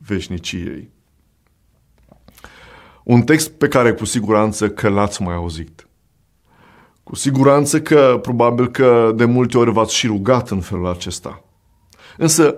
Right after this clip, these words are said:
haideți să intrăm mai profund în acest mesaj, în acest text și mesajul pe care îl conține. Sunt câteva cuvinte care mie mi-au atras, mi-au atras atenția. "Cercetează-mă, Dumnezeule, și cunoaște-mi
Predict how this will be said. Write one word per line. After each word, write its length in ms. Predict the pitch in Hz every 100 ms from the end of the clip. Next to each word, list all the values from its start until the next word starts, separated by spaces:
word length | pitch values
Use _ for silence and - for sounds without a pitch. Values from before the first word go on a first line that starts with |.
| -
haideți 320 | 160 214 233
să 80 | 180
intrăm 400 | 160 151 143 147
mai 320 | 139 123 117
profund 720 | 110 113 101 - 127 98 87 -
în 180 | 117 101
acest 320 | 92 - 90
mesaj, 580 | 90 87 - 80 - - _ -
în 100 | 131
acest 360 | 123 - 127 -
text 500 | - 143 113 - - _ _
și 200 | - -
mesajul 440 | 104 - 123 107
pe 120 | 104 101
care 180 | 95
îl 100 | 95
conține. 600 | 95 95 92 92 55 - - _ _ _ - - -
Sunt 220 | - 233
câteva 320 | 233 226 190
cuvinte 440 | 180 127 165 175 160
care 420 | 151 135 117 - - _
mie 300 | 120 143 160
mi-au 240 | 147 117 107
atras, 360 | 107 120 113 -
mi-au 200 | 107 110
atras 320 | 101 101 107 -
atenția. 640 | - 98 82 - 65 - _ _ _ _ _ _ _
"Cercetează-mă, 1200 | - 156 147 - 143 135 165 170 156 104 117 110
Dumnezeule, 1040 | 104 110 107 104 92 123 104 80 - - _ _ _ _ _
și 300 | _ - 123
cunoaște-mi 920 | - 113 104 113 117 - - 98 90